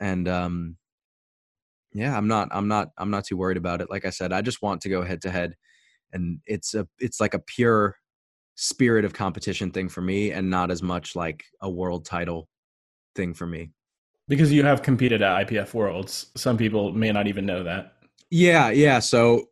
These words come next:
Speaker 1: I, I did do, uh, Junior Worlds in twenty seventeen, and I've been as a coach to the next, you know, three Worlds,
Speaker 2: Mm-hmm.
Speaker 1: uh, following that. So I think just having experienced the atmosphere and the environment, as well as having competed there,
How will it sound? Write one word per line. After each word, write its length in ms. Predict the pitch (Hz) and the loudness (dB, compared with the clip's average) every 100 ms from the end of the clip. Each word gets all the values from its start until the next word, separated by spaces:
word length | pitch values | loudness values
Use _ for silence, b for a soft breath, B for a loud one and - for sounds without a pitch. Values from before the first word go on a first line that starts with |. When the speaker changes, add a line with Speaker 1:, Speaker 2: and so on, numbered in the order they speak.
| 127 | 2
Speaker 1:
I, 180 | 135 - | 4 4
I 120 | 123 | 4
did 260 | 120 147 | 6 6
do, 380 | 120 135 135 131 117 | 6 6 8 4 2
uh, 260 | 110 104 101 | 0 2 2
Junior 380 | 95 120 117 | 2 2 4
Worlds 540 | 104 107 104 104 95 - | 2 2 4 2 0 -6
in 500 | 101 101 95 92 90 | -6 -2 -2 -2 -4
twenty 300 | - 117 104 | -6 -2 0
seventeen, 800 | - 101 101 95 - 87 87 95 b b b b b - | 0 0 0 -2 -4 -6 -6 -8 b b b b b -2
and 480 | 107 107 104 101 - | 0 4 2 0 0
I've 300 | 107 113 92 | 0 0 0
been 400 | 101 117 113 113 | 2 4 4 0
as 240 | 107 104 98 | -2 -2 -2
a 60 | |
coach 520 | 95 - 117 107 - - | -2 0 0 0 -8 -6
to 100 | 110 | -4
the 100 | 95 | 0
next, 640 | 98 95 - - - - - _ _ _ | 0 0 -2 -8 -8 -12 -16 _ _ _
you 140 | 104 | -4
know, 260 | 92 85 82 _ | -4 -4 -8 _
three 280 | - 117 131 | -14 2 4
Worlds, 640 | 117 101 95 92 92 - - - _ _ _ _ _ | 4 2 0 -2 -6 -14 -18 -20 _ _ _ _ _
Speaker 2:
Mm-hmm. 120 | 107 92 | 0 2
Speaker 1:
uh, 400 | 90 85 85 80 | 2 0 -2 -4
following 500 | - 127 135 98 90 | -2 4 4 4 0
that. 300 | 87 85 - | -2 -2 -4
So 480 | - 117 101 95 92 b b b b b _ _ _ _ _ _ _ _ _ - | -2 0 2 2 0 b b b b b _ _ _ _ _ _ _ _ _ -2
I 80 | 135 | 0
think 240 | 151 156 | 6 6
just 160 | 151 143 | 6 0
having 320 | 123 127 131 | 2 2 4
experienced 800 | 120 - - 113 110 117 117 110 | 2 0 -2 2 4 4 2 0
the 140 | 104 95 | 0 2
atmosphere 640 | 104 120 123 - 127 123 | 2 2 -4 -2 0 2
and 120 | 117 95 | 2 0
the 80 | |
environment, 560 | 92 90 98 101 107 107 | -2 0 2 2 2 0
as 120 | 98 | -2
well 180 | 95 107 | 0 0
as 100 | 98 | 0
having 260 | 98 98 92 | -2 -2 -4
competed 500 | 95 - 98 101 101 | -8 -4 0 0 0
there, 320 | 104 104 | 0 0